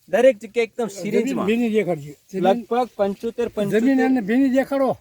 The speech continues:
Speaker 1: એંસી, એંસી જીંડવા છે. આ જો કાલે જ હજુ વરસાદ પડ્યો છે,
Speaker 2: હા,
Speaker 1: એકદમ
Speaker 2: હા.
Speaker 1: જમીન ભીની
Speaker 2: આ
Speaker 1: છે.
Speaker 2: ચાર દી સુધી ભર્યું હોય એક ધારો.
Speaker 1: ચાર દિવસ સુધી વરસ્યું છે વરસાદ, છતાં પણ સારામાં સારો પ્લોટ છે.
Speaker 2: જીંડવા ત્યાં ફાલ ખરી ગયો.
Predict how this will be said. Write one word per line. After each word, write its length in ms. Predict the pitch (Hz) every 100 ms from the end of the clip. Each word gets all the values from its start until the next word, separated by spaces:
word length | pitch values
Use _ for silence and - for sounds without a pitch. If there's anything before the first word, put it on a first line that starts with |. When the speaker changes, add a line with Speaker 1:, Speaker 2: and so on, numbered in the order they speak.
| 196
Speaker 1:
એંસી, 280 | 214 -
એંસી 240 | 226 208 202
જીંડવા 280 | 180 190 151
છે. 80 |
આ 80 | 185
જો 180 | 190 226
કાલે 300 | - 208 233
જ 80 | 220
હજુ 160 | 226
વરસાદ 280 | 233 214 233
પડ્યો 280 | - 196 123
છે, 100 | -
Speaker 2:
હા, 340 | 160 147 135 123
Speaker 1:
એકદમ 320 | 240 208 247
Speaker 2:
હા. 40 |
Speaker 1:
જમીન 240 | 220 233 240
ભીની 320 | 175 190 208
Speaker 2:
આ 40 |
Speaker 1:
છે. 100 | 170
Speaker 2:
ચાર 240 | 220 220 240
દી 160 | 220
સુધી 240 | 220 214 190
ભર્યું 260 | 170 175
હોય 100 | 165
એક 80 | 160
ધારો. 280 | 117 151 139 127 _ -
Speaker 1:
ચાર 280 | 208 240
દિવસ 240 | 226 233 233
સુધી 200 | 233 233
વરસ્યું 340 | 214 139 175
છે 120 | 110 92 _
વરસાદ, 320 | 165 - 147 - _ _ -
છતાં 240 | 220 254 262
પણ 160 | 262
સારામાં 340 | 233 233 247 233
સારો 240 | 240 240
પ્લોટ 240 | 214 208
છે. 220 | - 110 95 _ _ _ 160
Speaker 2:
જીંડવા 400 | 185 277 277 254
ત્યાં 160 | 277
ફાલ 240 | - 262 269
ખરી 220 | 285 269
ગયો. 180 | 151